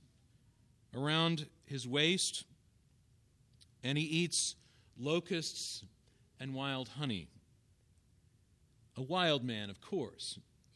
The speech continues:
But if you read a little bit more about John the Baptist, you will find that he is not just the greatest of the prophets, not just the greatest, as Jesus says clearly,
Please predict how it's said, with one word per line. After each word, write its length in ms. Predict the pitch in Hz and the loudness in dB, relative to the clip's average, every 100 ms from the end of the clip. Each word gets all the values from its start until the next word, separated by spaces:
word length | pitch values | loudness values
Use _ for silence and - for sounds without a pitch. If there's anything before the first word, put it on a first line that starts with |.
| - _ _ - _ _ _ - _ _ - | -20 _ _ -20 _ _ _ -20 _ _ -4
But 100 | 190 | 0
if 80 | 208 | 2
you 140 | 208 | 4
read 220 | 220 262 | 4 4
a 40 | 247 | 4
little 160 | 190 | 4
bit 160 | 175 156 | 2 0
more 320 | 165 214 214 | -2 0 0
about 280 | 165 147 131 | 2 0 0
John 240 | 151 143 | 2 2
the 80 | 135 | 2
Baptist, 480 | 135 151 170 175 - | 2 2 0 0 2
you 80 | 170 | 2
will 120 | 165 | 2
find 420 | 185 185 196 185 | 2 2 2 2
that 140 | 151 | 0
he 140 | 151 165 | 2 2
is 100 | 143 | 2
not 300 | 160 180 170 | 2 2 2
just 560 | 131 185 214 - - - - - - - | 2 6 6 4 0 -8 -16 -20 -20 -8
the 80 | 135 | -2
greatest 500 | 143 185 202 - - | 4 6 8 6 4
of 60 | |
the 60 | 147 | 0
prophets, 580 | - 175 190 208 190 170 | 2 4 6 6 2 2
not 220 | 160 147 | 0 0
just 460 | 139 170 180 - - - - - - | -2 0 0 -4 -10 -18 -20 -20 -10
the 80 | 120 | -8
greatest, 760 | 120 151 190 160 151 - - | -2 4 6 6 2 -2 -6
as 220 | 131 131 110 | -8 -8 -6
Jesus 380 | 139 139 123 - | -4 -4 -6 -6
says 240 | 131 117 | -4 -6
clearly, 640 | - 180 190 117 101 175 | -4 0 4 4 4 0